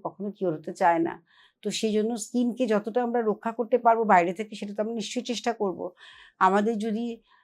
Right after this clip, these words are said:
আহ, টে-, স্কিনটাকে সবসময় আমরা যদি নারিশ করে রাখি, ভিজিয়ে রাখি,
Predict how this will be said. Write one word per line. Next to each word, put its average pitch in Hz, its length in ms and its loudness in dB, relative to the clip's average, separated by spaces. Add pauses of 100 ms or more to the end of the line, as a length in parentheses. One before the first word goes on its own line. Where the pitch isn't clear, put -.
(120)
আহ, 202 160 4
টে-, 208 480 -2
স্কিনটাকে 226 500 -2
সবসময় 214 400 -4
আমরা 233 160 -6
যদি 220 100 -6
নারিশ 202 320 2
করে 240 180 4
রাখি, 196 280 2
ভিজিয়ে 208 400 2
রাখি, 180 360 2